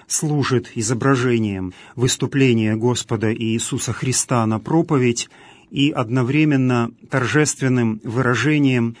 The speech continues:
ближайшего общения верующих в лице священнослужителей, входящих в алтарь, со своим Господом, особенного приближения к Нему,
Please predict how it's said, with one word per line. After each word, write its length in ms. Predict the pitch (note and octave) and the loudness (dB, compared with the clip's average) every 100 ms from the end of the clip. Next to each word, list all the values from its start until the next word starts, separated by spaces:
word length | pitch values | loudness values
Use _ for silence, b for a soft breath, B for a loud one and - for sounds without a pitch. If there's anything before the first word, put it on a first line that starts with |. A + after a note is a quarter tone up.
| B B | B B
ближайшего 840 | A#2+ B2 C3 D3 C#3+ - C#3+ A#2+ B2+ | -6 -2 0 2 2 2 -2 -2 -2
общения 680 | C3+ - - C#3+ B2+ A#2 A#2 | -2 -2 0 0 0 0 0
верующих 960 | B2 D#3 C#3+ B2+ - - A2+ - - - | 0 0 2 0 -2 -2 -2 -4 -12 -14
в 160 | C3+ | -8
лице 460 | A#2+ A#2+ - B2+ A#2 | -6 -4 -2 -2 -2
священнослужителей, 1200 | - A#2 - A2+ A2 G#2+ A#2+ A2+ D#3 D#3 C#3 A#2+ | -2 -4 -2 -2 -2 -4 -4 0 0 0 0 0
входящих 600 | A2+ B2 B2 A#2 - - | -2 -4 -2 -2 -4 -6
в 40 | A#2 | -6
алтарь, 440 | A2+ B2 A2+ A2+ B B B | -4 -4 -4 -6 B B B
со 140 | - | -6
своим 340 | - A#2+ G#2+ G#2+ | -4 -2 -2 0
Господом, 720 | C#3+ E3 - B2+ A#2+ A2+ A2+ B B | 0 0 -2 -2 0 -2 -6 B B
особенного 680 | - A#2+ - C#3 B2+ A#2+ A2 | -4 -2 0 2 2 0 -2
приближения 880 | A2 B2+ A#2+ C3+ B2 C3 A#2 G#2 G2 | -2 -2 0 0 2 2 2 0 -4
к 100 | - | -4
Нему, 540 | A#2 C3 D#3 E3+ E3+ | -2 2 4 2 0